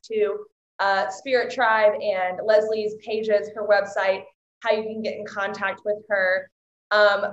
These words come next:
and I, I can, I can second that the women that she works with are just blowing shit up in the world in amazing ways. I've met multiple of her clients. Um, Leslie and I held a, well, Leslie held a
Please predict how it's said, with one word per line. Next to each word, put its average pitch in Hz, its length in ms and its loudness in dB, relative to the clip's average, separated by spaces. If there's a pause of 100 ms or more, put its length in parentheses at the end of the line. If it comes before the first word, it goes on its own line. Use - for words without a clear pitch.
and 226 140 -2
I, 269 300 -2
I 254 240 0
can, 269 280 -4
I 262 80 -2
can 311 240 -10
second 233 500 0
that 202 80 -2
the 202 80 0
women 214 280 0
that 220 100 -10
she 233 200 -12
works 208 300 2
with 190 200 2
are 180 340 2 (400)
just 214 220 -14
blowing 220 640 4 (340)
shit - 260 -2
up 202 180 2
in 196 60 -6
the 190 80 0
world 175 340 2 (360)
in 226 60 0
amazing 220 420 0
ways. 185 240 4
I've 214 280 2
met 226 260 2
multiple 220 400 0
of 208 80 0
her 202 120 -4
clients. 208 760 0
Um, 185 340 -2 (600)
Leslie 214 380 4
and 208 60 0
I 202 140 2
held 202 500 0
a, 190 460 4 (160)
well, 208 260 4
Leslie 233 460 6
held 190 460 -2
a 185 160 0